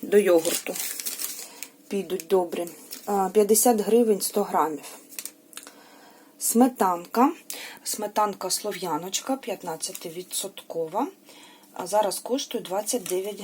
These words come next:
гривень. І йогурти.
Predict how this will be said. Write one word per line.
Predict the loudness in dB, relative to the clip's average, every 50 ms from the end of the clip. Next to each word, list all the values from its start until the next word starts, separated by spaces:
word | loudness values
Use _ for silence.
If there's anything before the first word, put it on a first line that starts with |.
| -10 -8
гривень. | -8 -8 -8 -8 -8 -8 -8 -8 -8 -10 -14 _ _ _ -20 -20 -20 -20 -20 -20 -20 -20 -20 -20 -20 -20 -20 -20 _ _ _ _ _ _ _ _ _ _ _ _ _ _ _ -12 -6
І | -2 -2 -2 0
йогурти. | 0 -2 -2 -2 -2 -4 -6 -8 -8